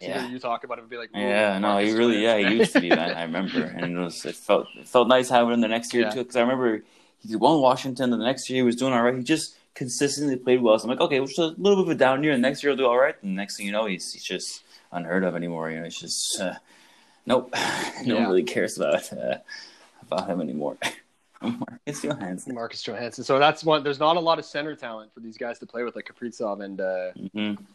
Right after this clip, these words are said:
Speaker 2: and Fiala. So I'm just like, what, what do you, how do you, much do you think that's gonna impact it? Like, last year, Fiala had, I don't know if he was playing with Stahl, but he certainly had Stahl, and there were better centers there
Speaker 1: Mm.
Speaker 2: on the team.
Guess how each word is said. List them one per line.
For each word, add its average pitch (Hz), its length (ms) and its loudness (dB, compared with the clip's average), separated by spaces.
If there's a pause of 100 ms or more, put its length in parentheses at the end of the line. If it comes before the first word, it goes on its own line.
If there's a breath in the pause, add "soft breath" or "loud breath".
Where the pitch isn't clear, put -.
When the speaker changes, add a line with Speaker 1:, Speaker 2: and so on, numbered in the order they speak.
(280)
Speaker 2:
and 104 240 -4
Fiala. 117 580 2
So - 160 -2
I'm 123 80 0
just 143 140 -6
like, 131 180 2
what, 147 200 0
what 156 100 6
do 190 60 0
you, 170 140 2
how 160 80 4
do 202 80 4
you, 190 60 -4
much 185 200 -2
do 165 60 -2
you 151 40 -4
think 135 160 -8
that's 123 160 -4
gonna 113 140 -8
impact 104 300 -8
it? 101 60 -10
Like, 107 100 -4
last 127 300 4
year, 131 300 4
Fiala 123 300 2
had, 117 140 -2
I 110 80 -6
don't 147 100 -8
know 180 40 -12
if 170 60 -18
he 123 60 -10
was - 80 -10
playing 123 240 -12
with 90 80 -20
Stahl, 95 220 -10
but 104 80 -14
he 107 60 -14
certainly 120 280 -10
had 110 340 -6
Stahl, 107 300 -4
and 113 60 -10
there 107 60 -8
were 104 60 -8
better 110 220 -4
centers 113 380 -10
there 95 240 -8
Speaker 1:
Mm. 101 340 -8
Speaker 2:
on 95 80 -4
the 92 60 -10
team. 101 340 -8